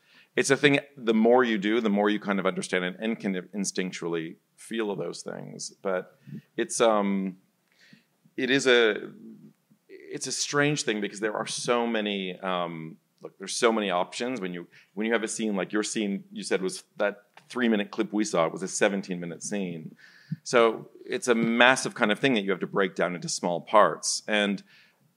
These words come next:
for all of us strangers, we were cutting, we basically were cutting for fourteen months total.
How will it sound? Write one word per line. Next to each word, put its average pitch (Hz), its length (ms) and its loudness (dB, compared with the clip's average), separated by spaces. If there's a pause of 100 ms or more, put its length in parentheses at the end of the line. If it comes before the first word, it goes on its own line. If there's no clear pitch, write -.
(320)
for 120 200 0
all 120 120 6
of 120 80 4
us 117 120 2
strangers, 104 540 2
we 98 100 -6
were 98 140 0
cutting, 95 800 -2 (420)
we 110 140 -6
basically 135 480 2
were 120 60 2
cutting 110 260 0
for 92 100 -12
fourteen 92 500 -6
months 87 380 -6
total. 85 480 -8